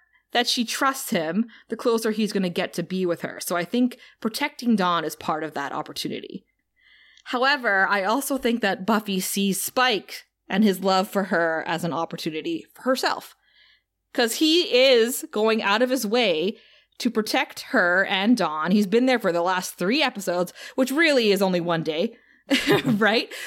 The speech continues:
But he's going out of his way and, like, cutting his hands and putting himself in mortal danger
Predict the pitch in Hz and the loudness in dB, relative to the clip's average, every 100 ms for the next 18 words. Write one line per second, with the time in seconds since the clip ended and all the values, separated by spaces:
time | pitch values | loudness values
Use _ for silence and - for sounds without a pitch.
0 | - - 370 339 269 311 320 - 262 269 | -2 2 4 4 2 0 0 0 2 2
1 | 269 247 208 220 262 214 175 175 175 170 | 0 -2 0 2 2 2 2 0 2 0
2 | 165 - - 214 240 247 156 233 226 170 | 0 -2 0 2 2 2 2 2 2 0
3 | 160 214 - _ _ _ _ - 196 247 | -2 -4 -6 _ _ _ _ -2 -2 2
4 | 254 262 247 247 233 226 208 208 208 247 | 2 4 2 0 0 4 4 4 4 2
5 | 233 226 269 214 160 160 | 2 2 4 2 2 -4